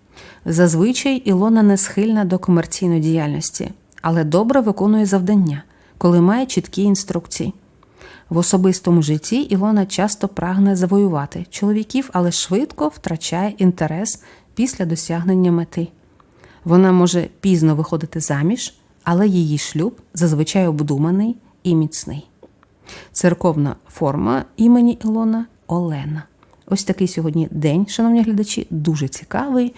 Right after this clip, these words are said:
І я вже почала потихенечку про вовкулак ро-, розповідати в ці-, в цій легенді. Насправді, е, сезон вовкулак, коли вони активні, він в, в українському нашому фольк-, фольклорі відзначається, ну, починаючи, в принципі, з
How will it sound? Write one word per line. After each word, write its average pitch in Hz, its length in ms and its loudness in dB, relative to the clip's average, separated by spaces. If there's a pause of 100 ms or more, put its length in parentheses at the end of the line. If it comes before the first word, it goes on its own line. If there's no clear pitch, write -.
(340)
І 165 100 -2
я 165 100 2
вже 160 160 0
почала 160 400 -4
потихенечку 160 840 -2
про 160 180 -4
вовкулак 165 760 -4
ро-, 170 200 2
розповідати 175 920 2
в 208 100 -2
ці-, 196 260 -2
в 196 60 -6
цій - 180 2
легенді. 190 600 6 (380)
Насправді, 202 560 0
е, 170 360 2
сезон 185 420 4
вовкулак, 175 720 0 (420)
коли 170 200 2
вони 160 260 4
активні, 214 460 2
він 202 180 4
в, 170 280 -2
в 156 160 -8
українському 175 580 -2
нашому 151 400 -2
фольк-, 160 260 -4
фольклорі 208 560 0 (380)
відзначається, 185 760 0
ну, 180 160 2
починаючи, 165 640 -2
в 147 40 -6
принципі, 156 540 -2
з 151 320 -4